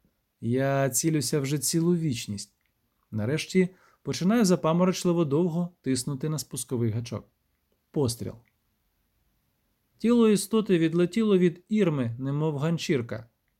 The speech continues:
Влучив. Точно, в маківку. Я вистрелив іще раз. Гуркіт знову надірвав тишу, залишивши після себе дзвін у вухах. "Ірмо!"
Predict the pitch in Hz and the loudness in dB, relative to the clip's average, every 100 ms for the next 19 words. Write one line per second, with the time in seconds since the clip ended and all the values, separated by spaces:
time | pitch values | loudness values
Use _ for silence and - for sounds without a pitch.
0 | _ 107 110 123 110 - 117 _ _ _ | _ -8 -4 -2 -2 -4 -18 _ _ _
1 | _ _ _ _ _ _ _ 214 165 - | _ _ _ _ _ _ _ 2 2 2
2 | 120 127 185 151 113 110 - - _ _ | -4 0 2 0 -2 -10 -12 -20 _ _
3 | _ _ _ _ _ - 156 202 208 208 | _ _ _ _ _ -6 -2 0 2 4
4 | 185 190 185 185 185 185 185 - 151 107 | 4 4 2 2 4 4 2 -2 -4 -4
5 | 101 - _ _ _ _ _ _ 120 214 | -8 -16 _ _ _ _ _ _ -2 -2
6 | 202 226 180 170 175 170 135 131 131 135 | 0 -2 0 0 2 0 0 0 2 -2
7 | - 113 - 107 113 _ _ 117 117 143 | 0 -2 -2 -12 -16 _ _ -2 0 0
8 | 175 165 - 143 147 123 127 117 180 170 | -2 -6 -6 -8 -6 -4 -4 -2 0 2
9 | 170 165 _ _ - 123 160 170 - _ | 0 -2 _ _ -8 -2 2 0 -2 _
10 | 185 151 110 104 98 _ _ _ _ _ | 0 2 0 -2 -12 _ _ _ _ _
11 | _ _ _ _ _ _ _ _ _ _ | _ _ _ _ _ _ _ _ _ _
12 | _ _ _ 262 240 180 143 | _ _ _ 6 8 6 2